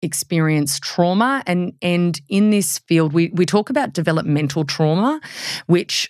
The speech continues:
again, I am no neuroscience, but it is, um, different, for example, to post-traumatic stress disorder because it refers to the developing brain.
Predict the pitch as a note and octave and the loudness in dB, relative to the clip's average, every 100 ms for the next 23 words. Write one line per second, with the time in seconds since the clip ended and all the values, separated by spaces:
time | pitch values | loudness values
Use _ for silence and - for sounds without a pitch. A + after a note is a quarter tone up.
0 | _ F3+ D3 D3 D3 D3+ D#3 D3+ E3+ F#3 | _ -2 0 2 0 0 0 2 2 2
1 | F3 D3+ C#3+ C#3+ D3 C#3+ C#3 D3 - E3 | 2 2 0 0 0 0 0 -2 -2 -4
2 | D#3+ F#3+ - F#3+ F3 C#3 - - D#3+ D3 | -2 -4 -2 -2 -2 -2 -8 -4 -2 -2
3 | D3+ C#3+ F#3 - D#3+ - D#3+ C#3+ D3 C#3+ | -4 -2 -2 0 -4 -2 -4 0 -2 -2
4 | C#3+ C#3 - C#3+ C#3 C#3 C3 - C#3+ C#3+ | -4 -2 0 0 0 -2 -4 -2 0 0
5 | D3 - - D4 - - D3+ D#3+ D3 C#3+ | 0 -6 -2 -2 -2 -6 -4 0 0 0
6 | - D3 - - - - D3 G3+ - - | -2 -4 -6 -14 -14 -10 -4 -4 -4 -2
7 | F#3+ F3 F3 F3 - - - _ - F3+ | 0 2 0 0 -4 -6 -12 _ 0 0
8 | - E3+ F3+ - - F#3+ G#3 B3 C4+ - | -2 -2 -2 -2 -2 2 2 2 0 -4
9 | - - - F#3 F3 E3+ E3+ E3 E3 D#3 | -10 -10 -2 2 4 4 4 4 2 0
10 | - _ _ D#3 E3 - C#3 D3 C#3+ D3+ | -6 _ _ -2 0 2 2 0 0 0
11 | C#3 D3 C3 F2+ - - | 2 0 0 -2 -4 -4